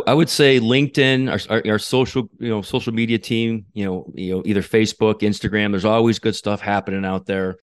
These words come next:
You know, our, you know, there's always a, we, we have a symposiums that we run around the country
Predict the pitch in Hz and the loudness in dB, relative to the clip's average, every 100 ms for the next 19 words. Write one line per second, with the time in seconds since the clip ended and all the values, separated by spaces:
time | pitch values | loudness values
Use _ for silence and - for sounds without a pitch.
0 | _ _ _ _ _ _ _ _ _ _ | _ _ _ _ _ _ _ _ _ _
1 | 101 95 98 98 92 101 110 117 113 107 | -4 -2 0 -2 -2 2 2 4 2 2
2 | 98 90 98 117 123 143 117 98 - _ | 0 -2 -6 -2 0 2 0 0 -8 _
3 | - 110 95 127 135 123 127 117 117 113 | -8 -4 0 2 2 0 -4 -4 -6 -6
4 | 117 117 113 113 107 - 110 110 117 113 | -6 -4 -4 -6 -8 -8 -8 -4 -2 -2